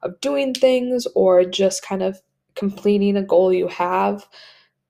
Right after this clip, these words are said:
that's really, um, one of the biggest things I think for me is just helping others too. So with that being said, I am hoping to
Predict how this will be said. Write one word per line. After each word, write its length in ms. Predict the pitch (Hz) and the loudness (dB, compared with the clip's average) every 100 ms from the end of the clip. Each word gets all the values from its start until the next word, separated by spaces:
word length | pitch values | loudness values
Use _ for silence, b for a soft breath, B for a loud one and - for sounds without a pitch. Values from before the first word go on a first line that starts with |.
| _ _ 208 | _ _ -2
that's 380 | 185 180 - 202 | 0 0 -4 -2
really, 440 | 185 180 180 185 - - | 0 2 2 0 -2 -8
um, 480 | 185 - - - - _ _ _ _ _ _ _ _ _ _ _ - | -12 -12 -14 -18 -20 _ _ _ _ _ _ _ _ _ _ _ -8
one 200 | 196 202 | -2 0
of 60 | 190 | 2
the 80 | |
biggest 360 | 185 185 180 - | 2 2 0 -6
things 280 | 185 185 190 | -6 -4 -4
I 100 | 180 | -4
think 280 | - 185 - | -6 -14 -10
for 140 | 185 | -8
me 200 | 175 180 | -6 -4
is 140 | 180 | -4
just 180 | 190 - | -6 -8
helping 340 | - 185 185 - | -6 -4 -6 -6
others 480 | 180 180 180 190 | 0 0 0 -4
too. 400 | - 196 190 196 - b b b b b b b b - | -4 -4 -2 -6 -14 b b b b b b b b -12
So 640 | - 254 247 247 254 254 B B B | 0 4 6 6 6 4 B B B
with 180 | 247 233 | -10 -4
that 260 | 226 233 269 | -4 -4 -8
being 220 | 277 277 | -12 -12
said, 440 | - 220 220 220 | -4 0 0 0
I 220 | 226 202 196 | -4 -6 -8
am 500 | - 196 202 214 214 | -6 -6 -4 -4 -6
hoping 1120 | 208 - - - 294 294 302 294 294 302 294 | -8 -16 -14 -4 -2 -2 -4 -4 -4 -6 -8
to 600 | - - 214 214 214 208 | -10 -4 0 2 2 0